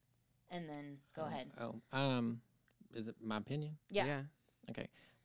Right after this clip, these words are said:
Speaker 2: Uh, I think the ads did what they were intended to do.
Speaker 3: Yeah.
Speaker 1: Yeah, which is stir up controversy.
Speaker 2: Uh,
Speaker 3: Yeah, 'cause now
Speaker 2: any
Speaker 3: everybody's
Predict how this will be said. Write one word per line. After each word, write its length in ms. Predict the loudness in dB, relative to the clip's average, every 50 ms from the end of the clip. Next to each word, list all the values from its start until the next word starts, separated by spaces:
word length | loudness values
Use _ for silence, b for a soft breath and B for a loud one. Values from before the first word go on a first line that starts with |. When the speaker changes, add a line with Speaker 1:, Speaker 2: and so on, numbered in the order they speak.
| b b
Speaker 2:
Uh, 160 | 8 8 10 10
I 80 | 8 8
think 240 | 10 10 10 10 8
the 120 | 8 10
ads 440 | 10 10 12 10 10 6 2 -6 -8 -10 _ -20 -10 -4 2
did 180 | 4 4 6 6
what 160 | 6 6 8
they 140 | 8 8 8
were 240 | 10 8 8 8 8
intended 500 | 8 6 6 8 8 8 8 8 6 4
to 100 | 4 6
do. 260 | 6 6 6 6 4 -2 -4
Speaker 3:
Yeah. 400 | 0 2 4 6 8 8 8 8 8
Speaker 1:
Yeah, 280 | 8 8 8 6 4 0 -4 _ _ 0
which 260 | 4 4 6 6 6
is 140 | 6 6 6
stir 280 | 6 6 6 8 8 6
up 100 | 6 6
controversy. 720 | 2 0 0 0 -2 -4 -4 -4 -4 -4 -4 -6 -10 -12 -12 _ -8 -8 -4 0
Speaker 2:
Uh, 260 | 2 4 4 4 2 0
Speaker 3:
Yeah, 460 | -2 2 4 6 6 8 6 6 4 2
'cause 220 | 0 -2 0 4
now 140 | 4 8 10
Speaker 2:
any 200 | 10 12 12 12
Speaker 3:
everybody's 520 | 12 12 12 12 12 12 12 12 12 10